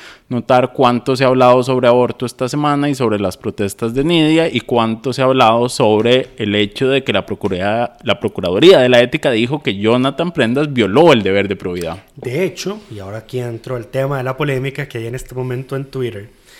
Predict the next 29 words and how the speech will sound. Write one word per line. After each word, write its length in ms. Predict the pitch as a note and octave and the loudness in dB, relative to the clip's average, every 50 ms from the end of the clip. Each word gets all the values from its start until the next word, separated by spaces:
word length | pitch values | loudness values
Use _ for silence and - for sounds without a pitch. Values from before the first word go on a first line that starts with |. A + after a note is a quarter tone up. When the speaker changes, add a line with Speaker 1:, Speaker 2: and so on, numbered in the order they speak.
| - - - _ _ _ _ - | -20 -20 -20 _ _ _ _ -16
Speaker 2:
la 120 | C3+ A#2 G#2+ | -14 -12 -10
polémica 340 | A#2 A2 A2+ A#2 C3+ D3+ | -10 -8 -8 -8 -6 -6
tiene 180 | C3 B2+ A#2+ C3+ | -6 -6 -6 -4
que 60 | B2+ B2 | -4 -4
ver 100 | A#2 A2 | -4 -4
con 100 | B2+ C#3 | -6 -8
el 60 | C3+ | -8
proyecto 340 | - G#2 G#2 G2+ - - B2 | -10 -14 -16 -16 -14 -12 -10
sobre 160 | D3 C3+ A2+ | -8 -6 -4
aborto. 400 | A2+ D#3+ - - - - - - - - _ _ _ _ _ _ - - _ - - - - - _ | -2 -4 -4 -4 -6 -18 -20 -20 -20 -20 _ _ _ _ _ _ -20 -20 _ -20 -20 -20 -20 -20 _
Porque 160 | - C3+ - A2+ | -14 -12 -10 -10
resulta 320 | A2+ A2 B2 A#2+ A#2+ D3 | -8 -8 -8 -8 -6 -4
y 20 | D3 | -4
acontece 500 | D3 D#3+ E3 E3 F3 E3+ D#3 D3 F3 E3 | -4 -4 -6 -6 -6 -6 -6 -6 -8 -10
que 140 | - D#3+ D3+ | -6 -4 -2
doña 260 | D3+ D3+ D3+ D3 D3 | -2 -2 -4 -4 -4
Paola 280 | D3+ D3 D3 D#3 E3+ | -4 -4 -2 -2 -2
Vega, 420 | E3+ D3+ C3 A#2+ A2+ B2 C#3+ D#3 - _ - | -2 -4 -4 -6 -8 -10 -12 -12 -16 _ -20
el 120 | A#2 G#2+ - | -20 -16 -14
día 160 | A2 G#2+ A2 | -12 -12 -12
que 80 | - C#3 | -12 -14
se 100 | - C3+ | -14 -14
presentó, 440 | - C#3+ C3+ D3 D3 D3 - C3 A2 | -14 -12 -10 -10 -10 -10 -10 -10 -10
o 80 | G2 | -10
sea, 360 | F#2 G#2+ G#2+ A2 G#2+ F#2+ G#2 - _ - | -12 -12 -12 -12 -14 -14 -18 -20 _ -20
de 120 | A#2 A2 G2+ | -16 -16 -14
ayer, 400 | G2 F#2 A2+ A#2 A2+ G#2+ C3 - - - _ _ _ _ _ _ _ _ _ _ - | -14 -10 -8 -8 -8 -8 -10 -14 -18 -20 _ _ _ _ _ _ _ _ _ _ -14
ella 480 | B2+ A2+ A2 B2 B2+ B2+ A#2+ - - | -14 -10 -8 -6 -8 -8 -8 -12 -14
tuiteó: 560 | - B2+ B2 A2 - - C#3+ E3+ D#3+ B2+ G2+ | -14 -12 -12 -12 -12 -8 -6 -4 -4 -4 -6